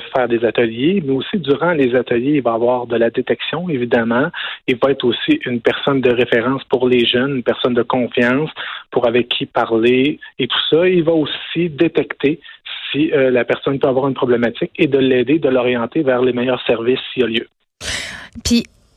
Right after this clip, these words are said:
Speaker 2: est-ce que, parce que moi, je me promène beaucoup dans les écoles secondaires à cause d'un livre que j'ai écrit qui parle de la dépendance aux drogues. Et évidemment,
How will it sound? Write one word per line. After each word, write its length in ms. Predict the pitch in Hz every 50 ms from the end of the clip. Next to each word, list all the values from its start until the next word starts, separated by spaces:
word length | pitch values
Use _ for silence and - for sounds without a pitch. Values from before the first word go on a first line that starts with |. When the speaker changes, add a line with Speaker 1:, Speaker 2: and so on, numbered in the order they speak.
| _ _ _ _ _ _ -
Speaker 2:
est-ce 200 | 220 220 - -
que, 140 | - 220
parce 140 | 220 277 220
que 80 | - 233
moi, 140 | 220 254 311
je 60 | 302 262
me 80 | 208
promène 440 | 185 - 208 196 214 233 240 233 202
beaucoup 280 | 190 185 208 - - 339
dans 160 | 311 262 208
les 220 | 190 190 202 190 202
écoles 300 | 196 196 233 226 233 240
secondaires 640 | - 226 196 190 190 185 185 190 208 226 233 247
à 100 | 226 190
cause 200 | 185 - 202 208
d'un 140 | 180 190 185
livre 160 | 190 214 226
que 120 | - - 190
j'ai 120 | 175 185
écrit 240 | 190 - - - 247
qui 140 | 226 - -
parle 240 | - 233 220 220 226
de 40 |
la 120 | 214 185 180
dépendance 600 | 185 185 - 190 185 190 196 202 214 233 220 - -
aux 160 | 202 196 190
drogues. 500 | 175 196 185 196 208 220 233 247 214 -
Et 240 | 196 214 233 - 202
évidemment, 600 | 214 185 180 196 190 190 202 208 220 240 247 254